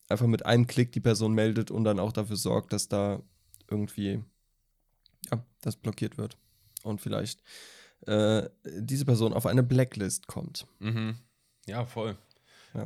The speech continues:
Speaker 2: Äh, wie find-, wie findest du das? Viele, viele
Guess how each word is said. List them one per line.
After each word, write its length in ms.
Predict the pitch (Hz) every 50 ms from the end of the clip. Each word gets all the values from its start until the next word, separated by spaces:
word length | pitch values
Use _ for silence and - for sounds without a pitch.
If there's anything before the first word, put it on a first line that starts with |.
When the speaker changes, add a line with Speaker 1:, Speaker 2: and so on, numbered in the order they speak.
| 87 92 92
Speaker 2:
Äh, 80 | 87
wie 80 | 92 90
find-, 240 | - 110 - - 101
wie 60 | 98
findest 280 | 95 107 104 104 - -
du 60 | 110
das? 360 | 107 113 113 117 117 - - - -
Viele, 460 | - - - 107 104 104 110 107 107
viele 560 | 104 - - 110 104 107 104 101 104 98 80